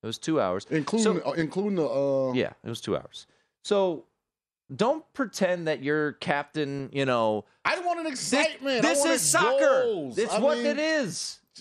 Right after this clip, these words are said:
Speaker 2: Jeez, I felt like I was watching Lil Sean and,
Speaker 1: My
Speaker 2: you know, a bunch of eight-year-olds run around and fumble the ball and
Speaker 1: So don't pretend
Speaker 2: miss
Speaker 1: like you're
Speaker 2: goals.
Speaker 1: and, and you tried to, you know, talk up our guest yesterday, Sebastian Salazar. What do you think about,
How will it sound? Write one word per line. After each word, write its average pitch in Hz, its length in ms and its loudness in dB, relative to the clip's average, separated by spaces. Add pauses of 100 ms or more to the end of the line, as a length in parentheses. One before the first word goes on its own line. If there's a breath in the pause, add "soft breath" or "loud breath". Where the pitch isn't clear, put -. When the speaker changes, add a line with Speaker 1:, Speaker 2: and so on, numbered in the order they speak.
Speaker 2:
Jeez, 240 280 -4
I 180 80 0
felt 220 240 -2
like 214 100 0
I 202 80 2
was 180 140 0
watching 190 420 -2
Lil 196 140 2
Sean 185 580 0
and, 120 220 -6 (100)
Speaker 1:
My 196 220 -4
Speaker 2:
you 135 120 -2
know, 156 140 2
a 151 40 -2
bunch 175 260 -2
of 147 140 -2
eight-year-olds 160 580 0
run 143 140 2
around 127 400 0
and 107 80 -4
fumble 185 360 -2
the 180 60 0
ball 151 540 -2
and 87 140 -18
Speaker 1:
So 214 240 0
don't 226 340 -2
pretend 208 420 0
Speaker 2:
miss 175 60 4
Speaker 1:
like 160 180 0
you're 165 180 2
Speaker 2:
goals. 139 380 -4
Speaker 1:
and, 180 300 -2
and 143 180 -2
you 240 360 0
tried 185 480 0
to, 156 260 0 (240 soft breath)
you 113 80 -2
know, 113 140 0
talk 151 400 -2
up 151 200 -2
our 160 120 -2
guest 123 400 -2
yesterday, 120 600 -2
Sebastian 113 600 -2
Salazar. 110 680 0 (180 loud breath)
What 175 140 0
do 240 60 -4
you 151 60 -4
think 175 220 -2
about, 180 280 0